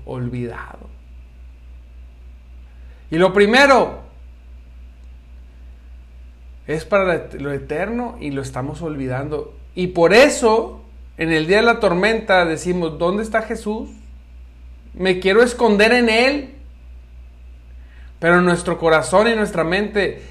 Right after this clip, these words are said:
están en las cosas del mundo. Queremos ser los más fuertes,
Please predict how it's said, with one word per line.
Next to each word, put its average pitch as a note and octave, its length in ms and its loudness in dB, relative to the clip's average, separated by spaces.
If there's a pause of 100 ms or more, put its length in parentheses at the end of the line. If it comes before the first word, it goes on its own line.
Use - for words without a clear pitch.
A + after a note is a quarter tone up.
(120)
están E3+ 480 0
en E3 160 -4
las C#3+ 260 -10 (220)
cosas F3 640 -4
del C3+ 260 -4
mundo. C#3+ 800 -8 (2500)
Queremos F#3 380 0
ser F#3+ 140 0
los F#3 100 0
más F#3 180 -2
fuertes, E3+ 840 -4